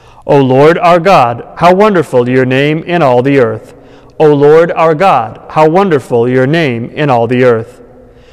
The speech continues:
When I behold your heavens, the work of your fingers, the moon and the stars which you set in place. What is man that you should be mindful of him, or the son of man that you should care for him?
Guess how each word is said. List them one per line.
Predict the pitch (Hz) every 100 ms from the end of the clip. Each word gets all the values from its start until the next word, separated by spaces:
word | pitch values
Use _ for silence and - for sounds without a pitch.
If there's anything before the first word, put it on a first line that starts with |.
| - - -
When | 135
I | 135 143
behold | 147 139 139 160 170
your | 165 160
heavens, | 170 127 117 117 - -
the | 180
work | 202 208 208
of | 185
your | 185
fingers, | 180 196 127 107 - - - - -
the | 127
moon | 123 135 165 185
and | 175 175
the |
stars | 165 - 180 127 117 110
which | 156 160
you | -
set | - 135
in | 127 123
place. | 156 131 110 - - - - _ _ - - -
What | 139 143
is | 139
man | 131 135 143 165
that | 147 175
you | 180
should | 170 175
be | 180
mindful | 180 185 196 185 127
of | 117
him, | 123 107 110 - - - _
or | - 170
the | 165
son | - 208
of | 175
man | 139 113 110 117
that | - 143
you | 127
should | - 135
care | - 135
for | 127 120
him? | 110 107